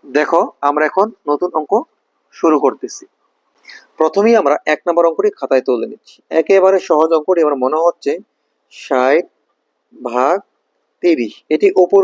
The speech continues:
নিচে ভাগ। হ্যাঁ, তাহলে আমরা কি করব? প্রথমে তিরিশ নিয়ে লিখে নিব এভাবে, হুম,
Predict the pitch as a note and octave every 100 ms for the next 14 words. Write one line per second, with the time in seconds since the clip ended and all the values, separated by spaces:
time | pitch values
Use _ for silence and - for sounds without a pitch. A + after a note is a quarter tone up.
0 | F3+ D#3 C3+ A#2+ A#2 G3+ A#3+ A#3+ - _
1 | _ _ C#3+ D3+ E3 F#3 F#3+ F#3+ G3 E3+
2 | D3+ D#3+ - F3 F3 D3+ C#3+ G3 G3+ -
3 | C#3+ C#3+ C#3+ - _ - C#3+ - D3 C#3+
4 | - - _ _ _ _ _ _ C#3 A#2+
5 | A2 G#2 A2 F#3